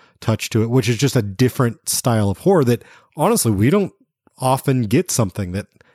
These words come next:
analyzes and, and approaches from that, that perspective. I don't know. I, I would say if you've seen this movie, give it a second shot. Um, and it's, maybe we shouldn't have even said spoilers because honestly, knowing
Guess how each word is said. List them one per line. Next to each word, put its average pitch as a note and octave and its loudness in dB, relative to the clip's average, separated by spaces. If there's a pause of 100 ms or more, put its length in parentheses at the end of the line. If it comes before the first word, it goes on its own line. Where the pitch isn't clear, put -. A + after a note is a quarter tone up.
(160)
analyzes G#2+ 0
and, G2+ -2
and G#2+ -2
approaches A2+ -2
from G#2 -4
that, F#2 -4 (400)
that A2+ 0
perspective. - -8 (340)
I - -2
don't F3+ 2
know. - -4
I, E3 0
I D#3 -2
would F3+ 2
say D#3 2
if A2+ 0
you've F3+ 0
seen A#2 2
this D#3 0
movie, F3 2
give C#3 0
it A3 0
a A3 2
second D3+ -2
shot. A#2+ -2 (520)
Um, A2 0 (120)
and G#2+ 0 (580)
it's, - 0 (120)
maybe D#3+ 4
we F#3 4
shouldn't D3+ 0
have C3 2
even B2 2
said A#2 0
spoilers F#2+ 0
because G2+ 2 (100)
honestly, C3 0
knowing A2+ 0